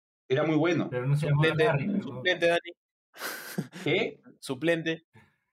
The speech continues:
Speaker 1: Suplente lo ponía Larry Yáñez. Para cerrar el partido, ya cuando la Rana Huertas comenzaba a dejar espacios, entraba Larry Yáñez.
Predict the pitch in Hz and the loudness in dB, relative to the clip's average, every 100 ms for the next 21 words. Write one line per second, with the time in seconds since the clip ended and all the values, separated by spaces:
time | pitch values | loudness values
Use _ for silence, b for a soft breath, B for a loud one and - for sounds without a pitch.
0 | _ - 139 196 240 233 185 156 175 180 | _ -2 2 2 2 0 2 2 2 2
1 | 175 180 185 180 165 160 - 139 139 147 | 2 2 2 2 2 0 -2 -2 0 0
2 | 190 202 175 143 202 214 202 190 190 185 | 2 0 0 -2 0 2 2 2 2 2
3 | 165 165 185 180 190 190 170 147 175 185 | 2 2 2 2 2 2 0 0 2 0
4 | 180 180 175 202 196 208 247 - _ _ | 2 0 2 0 2 2 0 -4 _ _
5 | _ - 131 147 151 151 156 151 151 127 | _ -6 -2 2 2 4 4 4 4 2
6 | 110 101 | 0 -2